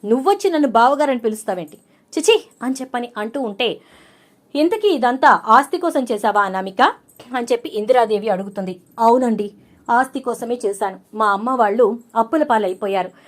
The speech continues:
వాళ్ళని ఎలా అయినా సరే అప్పుల్లోంచి బయటకు తీసుకురావాలి అని చెప్పేసేసి ఇదంతా ప్లాన్ చేశాను. కరెక్ట్గా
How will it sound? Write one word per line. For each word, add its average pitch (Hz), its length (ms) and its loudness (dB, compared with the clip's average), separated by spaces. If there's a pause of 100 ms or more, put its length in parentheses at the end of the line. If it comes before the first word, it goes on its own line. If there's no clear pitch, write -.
(200)
వాళ్ళని 339 280 6
ఎలా 247 240 6
అయినా 285 240 2
సరే 240 260 -2
అప్పుల్లోంచి 240 500 -2
బయటకు 208 360 -4
తీసుకురావాలి 220 640 -2
అని 202 180 -2
చెప్పేసేసి 214 640 -6 (320)
ఇదంతా 269 380 0
ప్లాన్ 220 380 -2
చేశాను. 190 280 -6 (1120)
కరెక్ట్గా 254 500 2